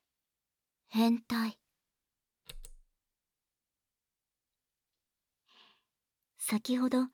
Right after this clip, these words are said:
動物の質問の流れがありましたので、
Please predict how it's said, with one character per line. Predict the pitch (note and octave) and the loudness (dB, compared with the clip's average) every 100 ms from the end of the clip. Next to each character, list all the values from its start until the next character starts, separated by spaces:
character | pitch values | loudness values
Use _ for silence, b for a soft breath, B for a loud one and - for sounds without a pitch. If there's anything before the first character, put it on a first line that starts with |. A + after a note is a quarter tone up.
| _ _ _ _ _ _ _ - | _ _ _ _ _ _ _ 2
動 | A#3+ C#4 | 6 6
物 | D4+ D4 D4 | 4 4 4
の | D4 | 4
質 | - - | 2 -2
問 | C#4 C#4+ | 4 6
の | C#4+ | 8
流 | C#4+ C#4+ D4 | 6 6 4
れ | D4 | 4
が | B3+ | 2
あ | G#3+ | 2
り | G#3 | 2
ま | A3+ | 2
し | B3+ | 0
た | A3 | 0
の | G3+ | 0
で、 | G3 F#3+ | -2 -8